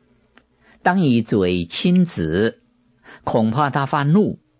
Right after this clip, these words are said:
你们便在道中灭亡。因为他的怒气快要发作，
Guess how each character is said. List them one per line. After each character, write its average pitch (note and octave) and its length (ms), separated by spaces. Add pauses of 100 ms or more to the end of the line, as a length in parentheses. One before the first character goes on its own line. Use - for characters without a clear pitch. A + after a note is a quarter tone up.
(520)
你 F#2 120
们 E2+ 220
便 F#2 220
在 E2+ 160
道 - 400
中 F#2+ 320
灭 G#2+ 260
亡。 - 400 (760)
因 D#3+ 160
为 D3+ 140
他 B2+ 160
的 A2 80
怒 C3+ 340
气 G2 340
快 F2 200
要 E2 120
发 G#2+ 240
作， - 380